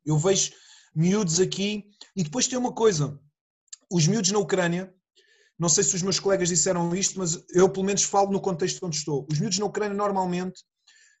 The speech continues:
não estão só numa modalidade. Eu tenho muitas crianças que praticam karaté, praticam M M A, eles são muito agarrados às artes marciais, sabes? Ah, praticam boxe.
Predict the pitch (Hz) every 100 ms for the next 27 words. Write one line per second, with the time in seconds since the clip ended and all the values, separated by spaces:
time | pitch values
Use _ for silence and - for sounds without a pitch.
0 | - 175 208 208 - 208 196 - 208 202
1 | 196 214 208 196 185 196 196 180 147 -
2 | - 170 165 196 190 208 202 - 190 202
3 | 190 - 196 185 196 175 175 165 151 185
4 | 185 185 _ _ - 175 190 156 180 175
5 | 160 170 175 165 151 170 170 165 165 165
6 | 165 165 151 160 147 156 151 - 113 -
7 | 131 135 - _ _ _ _ - 180 175
8 | 175 165 190 185 180 185 165 190 196 -
9 | - -